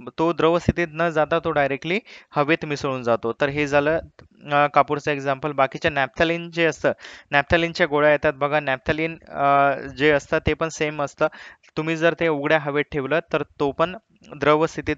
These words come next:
न जाता तो डायरेक्टली वायू स्थितीत जातो. नेक्स्ट, एसओ टूच्या द्रावणातील रंगीत फूल. एसओ टूच्या द्रावणात, ओके, समजा तुम्ही एसओ टूच्या द्रावणामध्ये रंगीत फूल टाकलं, तर ते फूल काय होतं? रंगहीन होतं.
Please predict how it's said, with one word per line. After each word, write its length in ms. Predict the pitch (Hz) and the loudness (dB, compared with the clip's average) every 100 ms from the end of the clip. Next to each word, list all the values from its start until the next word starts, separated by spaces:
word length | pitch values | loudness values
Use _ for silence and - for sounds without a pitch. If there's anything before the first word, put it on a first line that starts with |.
| - | -4
न 120 | 151 | -2
जाता 320 | 139 139 160 160 | 0 2 2 0
तो 60 | |
डायरेक्टली 380 | 143 131 131 156 | 0 0 0 -4
वायू 240 | 139 117 | 0 0
स्थितीत 300 | 117 120 139 | 0 -4 -4
जातो. 340 | 147 123 98 101 - - - _ _ _ _ | 0 -2 -2 -14 -16 -20 -20 _ _ _ _
नेक्स्ट, 340 | 143 180 - - | -2 -2 -2 -4
एसओ 260 | 151 170 208 | -2 2 2
टूच्या 300 | 190 190 196 | 0 0 2
द्रावणातील 520 | 170 165 165 175 170 147 | 6 4 4 0 0 0
रंगीत 300 | 151 165 - | 0 -2 -4
फूल. 280 | - 147 - _ - - _ - - - _ _ | -4 -4 -4 _ -20 -20 _ -16 -16 -18 _ _
एसओ 280 | 135 147 190 | -2 0 0
टूच्या 300 | 185 185 190 | 0 0 0
द्रावणात, 420 | 156 147 139 113 | 4 4 4 0
ओके, 440 | 135 147 123 - - | 0 0 -2 -2 -6
समजा 340 | - 147 165 | -4 0 0
तुम्ही 200 | 170 170 | 0 -2
एसओ 200 | 156 160 | -2 -2
टूच्या 240 | 156 156 | -2 -2
द्रावणामध्ये 540 | 160 147 147 151 151 151 | 2 4 2 0 0 -2
रंगीत 240 | 143 143 | -2 -4
फूल 220 | 147 151 139 | -4 -6 0
टाकलं, 340 | 135 - 151 175 - - - | 0 2 -2 -2 -14 -6 -2
तर 100 | 151 | 0
ते 100 | - | 0
फूल 220 | 165 - 151 | -2 -2 2
काय 180 | 151 | 2
होतं? 180 | 160 151 | 2 2
रंगहीन 440 | 151 139 143 151 151 | -2 -2 -4 -4 -4
होतं. 280 | 120 113 | -4 -4